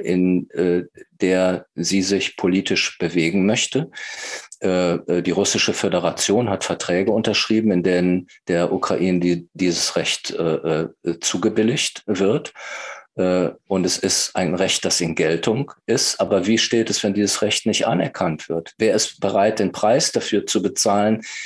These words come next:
dieses Recht durchzusetzen? Oder wäre es an bestimmten Punkten vielleicht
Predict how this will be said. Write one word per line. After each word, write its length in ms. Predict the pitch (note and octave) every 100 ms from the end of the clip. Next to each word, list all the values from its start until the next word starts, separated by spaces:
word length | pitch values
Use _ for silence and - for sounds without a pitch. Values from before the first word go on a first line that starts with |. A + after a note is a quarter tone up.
| -
dieses 340 | - G2 G#2 -
Recht 280 | F#2+ - B2
durchzusetzen? 880 | F#3+ - - G2+ E2+ - - E2+ - - - -
Oder 260 | - G#2+ G2+
wäre 180 | G#2 G#2+
es 260 | - - _
an 220 | - G2
bestimmten 380 | F#2+ - G#2+ -
Punkten 320 | - G2+ G2
vielleicht 640 | - F#2 F2 E2 - -